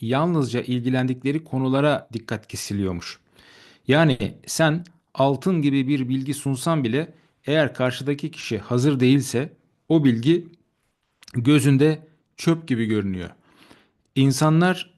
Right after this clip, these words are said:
önce bir merak duymalı. Zihninde "Bu bana lazım olabilir mi acaba?" sorusu belirmeli önce. Ee, işte ancak o zaman senin söylediklerin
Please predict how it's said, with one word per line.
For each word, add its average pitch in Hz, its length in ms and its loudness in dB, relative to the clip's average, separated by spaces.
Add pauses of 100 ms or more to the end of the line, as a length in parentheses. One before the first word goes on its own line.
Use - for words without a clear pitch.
önce 156 520 0
bir 156 160 0
merak 135 480 -2
duymalı. 92 380 -8 (280)
Zihninde 147 800 0 (320)
"Bu 151 360 0
bana 135 220 -2
lazım 127 500 -2
olabilir 123 380 -2
mi 127 120 -2
acaba?" 95 640 -10
sorusu 123 640 -2
belirmeli 117 600 0 (160)
önce. 98 320 -4 (720)
Ee, 117 320 -2
işte - 380 0 (180)
ancak 180 420 0
o 165 60 2
zaman 104 340 -2 (380)
senin 147 320 -2
söylediklerin 135 1000 0